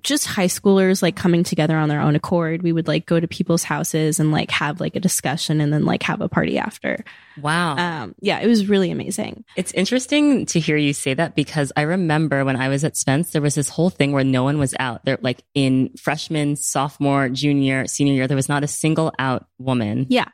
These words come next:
Speaker 2: In all four classes. And it's like, why is this the case?
Speaker 1: Well, it's so funny because that was such a long time ago. And I remember, like, when I was, like, in high school, literally nobody was out. I think I, like, came out as bi,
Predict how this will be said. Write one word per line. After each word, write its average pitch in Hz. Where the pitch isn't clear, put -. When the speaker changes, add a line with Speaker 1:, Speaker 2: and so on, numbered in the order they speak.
Speaker 2:
In 139
all 131
four 131
classes. 131
And 143
it's -
like, 143
why 165
is 135
this 135
the -
case? -
Speaker 1:
Well, 277
it's 285
so 294
funny 330
because 220
that 226
was 233
such -
a 240
long 202
time 254
ago. 170
And 180
I 180
remember, 185
like, 180
when 196
I 185
was, 240
like, 175
in 185
high 180
school, 180
literally 208
nobody 175
was 170
out. 170
I 190
think 196
I, 180
like, 170
came 175
out 165
as 175
bi, 160